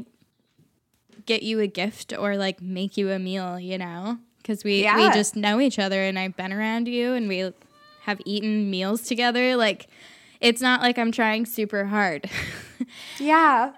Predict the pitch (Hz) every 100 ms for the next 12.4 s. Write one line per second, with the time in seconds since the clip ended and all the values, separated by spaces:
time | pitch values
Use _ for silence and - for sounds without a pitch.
0 | - 269 226 208 240 220 208 196 - 254
1 | 285 240 254 247 269 262 226 254 247 226
2 | - 240 233 208 185 180 180 196 208 196
3 | 208 196 185 190 190 190 185 190 202 196
4 | 185 - - _ _ - 214 208 202 190
5 | - - - 220 220 220 208 202 202 208
6 | 208 202 - - 196 196 202 196 196 185
7 | 196 208 190 185 180 180 190 185 175 175
8 | - 139 175 214 247 - _ - - -
9 | - 220 226 233 226 220 220 302 311 240
10 | - - 254 214 240 240 - - - 262
11 | 226 233 233 - 269 381 277 175 196 226
12 | 226 294 285